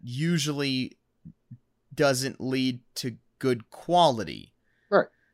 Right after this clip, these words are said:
Speaker 1: So it's a weird thing, but then at the same time, you need someone to keep directors in check to a degree.
Speaker 2: Sure.
Speaker 1: 'Cause even not to their, not even their own fault, where it's like, at some point when you're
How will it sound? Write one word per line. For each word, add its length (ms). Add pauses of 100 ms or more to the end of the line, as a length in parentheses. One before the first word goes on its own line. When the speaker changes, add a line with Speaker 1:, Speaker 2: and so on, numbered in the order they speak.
(100)
Speaker 1:
So 520 (200)
it's 180
a 60
weird 380
thing, 200
but 200
then 120
at 100
the 60
same 320
time, 640 (1200)
you 260
need 760
someone 500
to 60
keep 500
directors 640
in 180
check 460
to 140
a 60
degree. 640 (280)
Speaker 2:
Sure. 200
Speaker 1:
'Cause 260
even 340
not 220
to 100
their, 400
not 280
even 400
their 340
own 180
fault, 760
where 340
it's 180
like, 300
at 140
some 220
point 280
when 140
you're 200